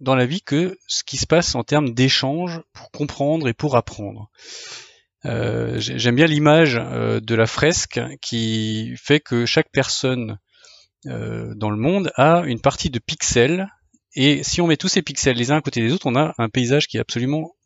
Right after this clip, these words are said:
magnifique. Et, et il faut juste prendre conscience que tous, on n'a qu'une partie des pixels. Donc déjà, ça, ça, ça fait comprendre que la vie des uns et des autres est tout aussi important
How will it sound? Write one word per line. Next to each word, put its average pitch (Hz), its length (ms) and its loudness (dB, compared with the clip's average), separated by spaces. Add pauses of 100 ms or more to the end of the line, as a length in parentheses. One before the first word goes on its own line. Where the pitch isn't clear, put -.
magnifique. 117 540 -4
Et, 113 40 2
et 113 80 -6 (280)
il 113 60 -2
faut 135 160 0
juste 202 140 2
prendre 170 180 2
conscience 151 380 2
que 127 100 -2
tous, 185 340 -2
on 127 60 -2
n'a 120 100 2
qu'une 185 400 -2
partie - 260 0
des 143 100 -4
pixels. 113 360 -6
Donc 107 180 -10
déjà, 131 340 4 (540)
ça, 113 300 2
ça, 113 260 2
ça 113 200 -2
fait 131 140 4
comprendre 170 520 2
que 120 500 0
la 120 160 4
vie 135 300 -2 (240)
des 123 200 2
uns 131 240 4
et 131 80 0
des 120 200 2
autres 170 220 2
est 127 60 0
tout - 220 -8
aussi 127 240 -2
important 117 500 -2